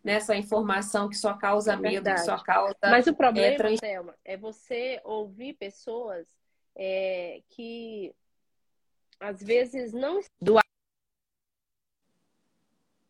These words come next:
Speaker 2: assunto. Isso, ouça pessoas que estão inteiradas. Hoje tem vários meios que pode tirar dúvida.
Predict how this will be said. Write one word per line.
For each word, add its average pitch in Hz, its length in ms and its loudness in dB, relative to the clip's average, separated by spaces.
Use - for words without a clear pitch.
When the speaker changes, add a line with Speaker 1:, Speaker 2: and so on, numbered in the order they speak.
Speaker 2:
assunto. 202 640 -2
Isso, - 320 -8
ouça 403 460 -2
pessoas 320 480 -12
que - 80 -12
estão 311 240 -10
inteiradas. 277 520 -4
Hoje 294 200 -10
tem 285 180 -8
vários 277 420 -8
meios 233 400 -10
que 254 80 -18
pode 247 220 -10
tirar 220 260 -10
dúvida. 220 640 -10